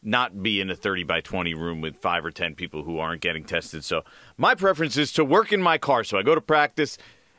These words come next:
and beforehand, if we do Zoom calls, I do 'em in my car. Afterwards, also do 'em in my car. You go to, out to practice, you're standing from a distance, you're watching. But a lot of my work these days is done in my new office, which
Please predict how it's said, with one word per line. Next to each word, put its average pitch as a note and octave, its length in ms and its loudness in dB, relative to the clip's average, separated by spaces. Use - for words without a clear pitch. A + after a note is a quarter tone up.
and B2 640 0
beforehand, C#3+ 760 2
if B2 120 -6
we B2 80 -4
do G#2+ 180 -4
Zoom D3 280 0
calls, C#3 400 2
I A2 80 2
do A#2 180 -4
'em A2 260 -6
in A2+ 100 -6
my F#2+ 120 -4
car. E3 480 4
Afterwards, C#3+ 480 0
also C#3 260 2
do B2+ 200 0
'em B2 60 -2
in A#2+ 100 -2
my G#2 160 0
car. E3+ 440 4
You B2 80 -14
go C3+ 120 2
to, B2 120 -2
out C3+ 160 2
to B2 80 -6
practice, D#3+ 460 0
you're A2+ 80 -6
standing A#2+ 340 -2
from G#2+ 180 -6
a G2 60 -4
distance, C3 420 0
you're A#2+ 120 0
watching. B2 340 2
But A2 220 0
a C#3 60 2
lot B3 160 6
of A#3 40 0
my A#3 120 4
work G3 280 4
these D#3 220 0
days C#3+ 500 2
is B2 140 -2
done D#3 160 4
in D3+ 60 2
my D3 140 4
new D3 200 4
office, B2 680 0
which - 460 -2